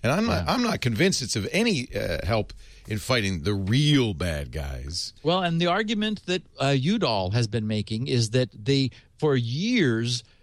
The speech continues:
Speaker 2: they, in the cell, in the oversight committees, they were pressing the intelligence services to demonstrate that they succeeded with the program, and they were unable
Speaker 1: No,
Speaker 2: to.
Speaker 1: of course not.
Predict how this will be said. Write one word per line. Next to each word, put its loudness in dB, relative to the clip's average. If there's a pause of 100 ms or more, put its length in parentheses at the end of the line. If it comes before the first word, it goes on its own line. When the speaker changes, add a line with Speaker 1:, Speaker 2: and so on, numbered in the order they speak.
(160)
Speaker 2:
they, 2
in 0
the 2
cell, 0
in 0
the 0
oversight -2
committees, 0
they 2
were -2
pressing -2
the -2
intelligence 0
services 0
to 2
demonstrate 0 (720)
that 0
they 4
succeeded 2
with 0
the -2
program, 0 (300)
and 2 (260)
they 4
were 0
unable 2
Speaker 1:
No, 0
Speaker 2:
to. -4
Speaker 1:
of -12
course -4
not. -12